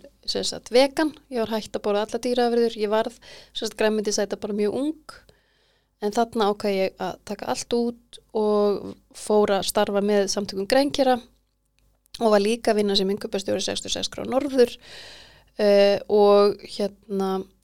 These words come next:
og svo bara hætti það að vera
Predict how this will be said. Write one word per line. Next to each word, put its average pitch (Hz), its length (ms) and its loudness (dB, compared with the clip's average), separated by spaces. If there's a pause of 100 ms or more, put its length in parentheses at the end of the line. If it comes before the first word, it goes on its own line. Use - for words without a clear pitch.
(140)
og 208 380 0
svo 202 260 -4
bara 180 340 -2 (440)
hætti - 880 -4
það 185 300 -4 (840)
að 185 200 0
vera 196 680 0